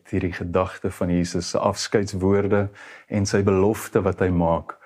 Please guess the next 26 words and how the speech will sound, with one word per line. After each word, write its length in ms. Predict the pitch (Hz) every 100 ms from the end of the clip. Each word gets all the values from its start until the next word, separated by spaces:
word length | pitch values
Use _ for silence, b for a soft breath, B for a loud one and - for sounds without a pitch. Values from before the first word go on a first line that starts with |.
| B B -
ook 220 | 101 -
by 120 | 95 87
hierdie 220 | 85 85
afskeid. 480 | 85 - - - -
So 260 | - 135 143
op 220 | 160 147
verskeie 460 | 160 - - 175 170
plekke 400 | 175 165 - 165
in 120 | 135 131
die 80 |
Ou 100 | 127
Testament 800 | 135 120 - 98 80 78 104 - B B B B B B B B _
sien 240 | - 190 190
ons 200 | 190 -
hoe 100 | 151
die 120 | 151
Gees 640 | - - 165 156 139 - - -
sekere 560 | - 160 151 151 139
mense 540 | 127 104 107 110 - 113 101 -
besoek. 640 | 107 98 - 101 - - - - - _ _ B B B B -
Elkeen 480 | 143 156 151 165 139
van 200 | 147 135
hierdie 180 | 123 123
besoeke 460 | - - 143 151 147 139 - B B B 104
was 360 | 107 110 - -
om 340 | 127 117 117